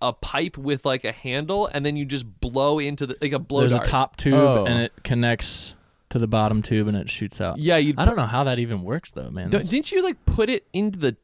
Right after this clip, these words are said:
Speaker 1: top part, and then
Speaker 2: Yeah.
Speaker 1: you, and then
Speaker 2: And
Speaker 1: the
Speaker 2: it
Speaker 1: little
Speaker 2: would go out the
Speaker 1: Well, yeah, you'd use the, the pipe so that there was no chance that it would come back and choke you, and you'd
Speaker 2: But it wasn't a straight line. I
Speaker 1: No.
Speaker 2: remember that.
Speaker 1: I mean, it was an arc for sure.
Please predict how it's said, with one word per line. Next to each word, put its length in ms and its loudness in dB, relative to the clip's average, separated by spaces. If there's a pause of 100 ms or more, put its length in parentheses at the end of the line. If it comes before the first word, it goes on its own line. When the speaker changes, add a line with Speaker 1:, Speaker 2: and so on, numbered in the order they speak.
(240)
Speaker 1:
top 480 -2
part, 320 2
and 120 0
then 140 2
Speaker 2:
Yeah. 300 4 (180)
Speaker 1:
you, 80 -6
and 80 -2
then 80 0
Speaker 2:
And 100 4
Speaker 1:
the 40 4
Speaker 2:
it 20 4
Speaker 1:
little 140 4
Speaker 2:
would 40 0
go 140 4
out 240 0
the 340 0 (160)
Speaker 1:
Well, 120 6
yeah, 80 8
you'd 200 2
use 200 0
the, 280 2
the 120 0
pipe 360 -2
so 140 -2
that 80 -4
there 100 2
was 140 -4
no 380 4 (240)
chance 460 -4
that 260 -2
it 80 -6
would 240 -10
come 180 -6
back 240 -2
and 340 -10
choke 360 0
you, 280 -2 (300)
and 100 -4
you'd 200 -2 (500)
Speaker 2:
But 160 2
it 40 6
wasn't 260 4
a 40 4
straight 300 0
line. 440 -2 (680)
I 60 0
Speaker 1:
No. 140 6
Speaker 2:
remember 240 4
that. 260 0
Speaker 1:
I 60 2
mean, 100 4
it 60 6
was 120 4
an 60 -2
arc 340 0
for 140 0
sure. 560 0